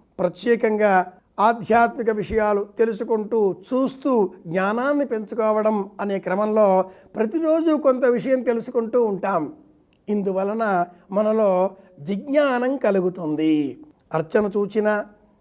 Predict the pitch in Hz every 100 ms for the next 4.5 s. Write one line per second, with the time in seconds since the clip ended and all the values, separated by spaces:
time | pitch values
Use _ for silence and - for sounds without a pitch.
0 | _ _ 202 208 196 208 208 214 208 208
1 | 208 208 208 208 208 208 202 208 196 208
2 | 208 220 _ _ _ _ - 214 240 262
3 | 269 254 233 240 226 214 220 220 208 202
4 | 214 226 226 220